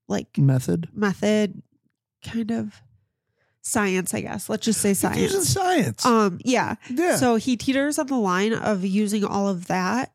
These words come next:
Speaker 1: and also using, like, some, like,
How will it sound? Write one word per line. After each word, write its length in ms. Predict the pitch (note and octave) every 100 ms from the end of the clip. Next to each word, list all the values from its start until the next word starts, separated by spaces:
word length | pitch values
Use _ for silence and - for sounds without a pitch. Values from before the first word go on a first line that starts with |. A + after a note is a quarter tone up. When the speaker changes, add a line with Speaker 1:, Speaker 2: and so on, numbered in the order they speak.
| -
Speaker 1:
and 160 | G#3+ -
also 440 | G#3+ G3 G3 A#3+ A#3+
using, 540 | G#3 G#3 G3+ G#3 F#3+
like, 460 | F#3+ F#3+ F3 - - - - _ _ _ _ _ _ _ _ _ _ _ _ _ _ _
some, 640 | - A3 G#3 G#3 F#3 F3+ F3+
like, 400 | F3+ - -